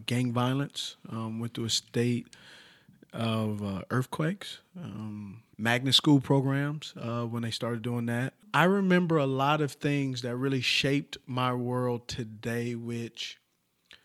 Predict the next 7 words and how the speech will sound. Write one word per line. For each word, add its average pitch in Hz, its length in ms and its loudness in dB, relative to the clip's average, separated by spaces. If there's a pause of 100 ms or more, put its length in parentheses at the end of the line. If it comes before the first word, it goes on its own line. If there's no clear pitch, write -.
(380)
really 170 400 2
makes 139 560 2
me 135 180 2
very 123 440 2
standoffish 123 960 0
to 156 120 -2
people. 143 460 -4